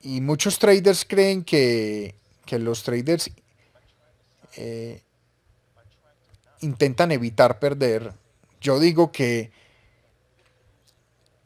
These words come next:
observen las pérdidas a la cara y digan, "Escucha, ¿eres tú o soy yo?".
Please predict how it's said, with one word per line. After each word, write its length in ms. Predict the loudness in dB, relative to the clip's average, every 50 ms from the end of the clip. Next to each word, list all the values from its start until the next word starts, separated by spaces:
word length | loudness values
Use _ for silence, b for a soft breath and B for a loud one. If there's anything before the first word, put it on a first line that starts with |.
| _
observen 640 | -14 -10 -6 -4 0 4 4 4 4 4 0 -2 0
las 240 | 0 0 0 -2 -4
pérdidas 600 | _ 2 4 4 4 2 -2 0 2 2 2 2
a 60 | 0
la 180 | -4 -4 -6 -2
cara 440 | 2 4 6 6 6 4 -2 -6 -10 -16 -20 _ _ -10
y 140 | -6 -6
digan, 520 | -4 -4 -4 -4 -4 -4 -6 -6 -12 -14 -18 _ _ -16
"Escucha, 480 | -14 -14 -10 -8 -8 -6 -4 -2 -2
¿eres 360 | 0 -2 -2 -6 -6 -10 -6
tú 260 | -2 0 0 0 0 0
o 120 | 0 0
soy 280 | 2 2 0 0 0 -2
yo?". 380 | -2 0 2 2 2 2 0